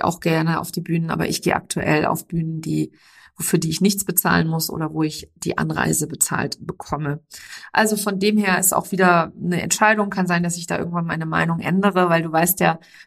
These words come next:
wir Menschen sind einfach immer in Veränderung, weil die einzige Konstante ist die Veränderung.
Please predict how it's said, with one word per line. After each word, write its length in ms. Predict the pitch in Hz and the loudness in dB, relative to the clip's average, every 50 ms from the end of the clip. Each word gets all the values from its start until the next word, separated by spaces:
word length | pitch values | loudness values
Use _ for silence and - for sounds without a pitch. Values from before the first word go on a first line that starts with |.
| _ | _
wir 140 | - 175 175 | 0 2 2
Menschen 420 | 165 151 160 180 185 - - 185 175 | 2 2 0 0 -2 -2 -2 0 0
sind 240 | 170 175 175 170 | 0 0 0 2
einfach 460 | - - 156 160 - - 160 160 160 - _ - | 0 0 0 -2 0 0 0 0 -2 -2 _ 2
immer 500 | 190 208 220 220 196 202 196 190 190 190 _ - | 4 6 6 6 6 6 4 2 0 -2 _ -2
in 140 | - 185 | -2 -2
Veränderung, 880 | 185 185 - 175 - 170 190 208 214 214 202 208 208 214 214 226 233 - _ | 0 0 -2 -2 0 0 2 2 2 2 2 2 0 0 0 -2 -6 -8 _
weil 100 | - 170 | -6 -4
die 160 | 165 180 - | -4 -4 -4
einzige 400 | - 156 185 190 190 - 165 170 | -2 -2 0 0 0 -2 -4 -4
Konstante 640 | 170 - 180 175 180 - - 175 185 214 220 - 214 | -4 -2 -2 -2 -2 0 2 2 2 2 2 0 0
ist 320 | 196 - - 196 - - - | 0 0 0 -2 -2 -2 -4
die 60 | 196 | -6
Veränderung. 880 | 196 - - - - 190 196 196 190 185 185 185 180 180 180 190 | -4 -4 -4 -2 -2 -2 0 0 0 -2 -2 -2 -4 -6 -8 -10